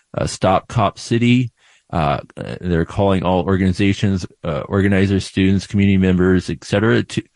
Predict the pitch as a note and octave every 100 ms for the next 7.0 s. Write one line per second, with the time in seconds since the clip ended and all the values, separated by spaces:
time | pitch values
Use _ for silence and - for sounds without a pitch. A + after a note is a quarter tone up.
0 | _ _ _ E2+ D#2+ C2 - F2+ F2 F2+
1 | - F#2+ F2 E2+ D#2 E2 D#2+ - G2 F2
2 | E2 D#2 D2+ _ F#2+ E2+ E2 - - _
3 | _ _ - E2 E2 F#2+ A#2 - - _
4 | _ _ E2 E2+ E2 E2+ D#2+ D2+ D2+ E2+
5 | _ _ _ _ _ _ _ _ _ -
6 | F#2 F2 D#2+ _ _ _ F2+ D2+ -